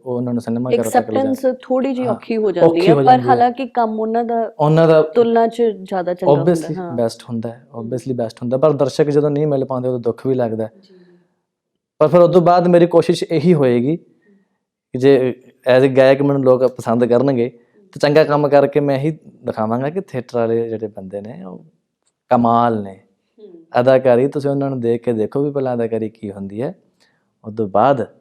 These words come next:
Speaker 1: ਤੁਸੀਂ ਕੋਈ ਫੈਸਲਾ ਸੁਣਾਉਣਾ ਹੈ।
Speaker 2: ਜੀ, ਜੀ, ਬਹੁਤ
Speaker 1: ਹਾਂਜੀ।
Speaker 2: ਮਿਹਰਬਾਨੀ।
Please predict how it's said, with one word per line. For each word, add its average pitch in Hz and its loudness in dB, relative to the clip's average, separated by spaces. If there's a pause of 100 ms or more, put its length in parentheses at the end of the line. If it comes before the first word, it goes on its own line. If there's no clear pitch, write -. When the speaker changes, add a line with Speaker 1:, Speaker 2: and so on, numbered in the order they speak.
(760)
Speaker 1:
ਤੁਸੀਂ 113 -8
ਕੋਈ 110 -8
ਫੈਸਲਾ 95 -6
ਸੁਣਾਉਣਾ 90 -16
ਹੈ। - -20 (460)
Speaker 2:
ਜੀ, 180 -8
ਜੀ, 175 -12
ਬਹੁਤ 175 -10
Speaker 1:
ਹਾਂਜੀ। 202 -10
Speaker 2:
ਮਿਹਰਬਾਨੀ। 196 -4